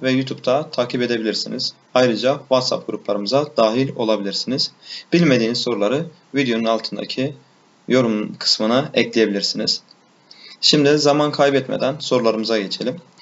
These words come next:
Bir sınıf öğretmeni öğrencilerin bilimsel süreç becerilerini geliştirmek için bir deney tasarlıyor. Deneyde öğrenciler birim zamanda eşit miktarda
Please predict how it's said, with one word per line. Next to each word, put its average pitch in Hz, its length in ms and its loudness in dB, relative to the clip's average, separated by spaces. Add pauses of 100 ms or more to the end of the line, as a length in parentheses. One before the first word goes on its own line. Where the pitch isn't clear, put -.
(220)
Bir 160 120 2
sınıf 170 320 -2
öğretmeni 107 680 -2
öğrencilerin 123 580 2
bilimsel 127 320 -2
süreç 131 320 -2
becerilerini 104 440 -2
geliştirmek 110 500 -2
için 95 280 -6
bir 135 140 2
deney 113 260 0
tasarlıyor. 107 500 -2 (380)
Deneyde 127 280 4
öğrenciler 127 520 2
birim 139 180 -2
zamanda 117 360 0
eşit - 220 -2
miktarda 117 640 -2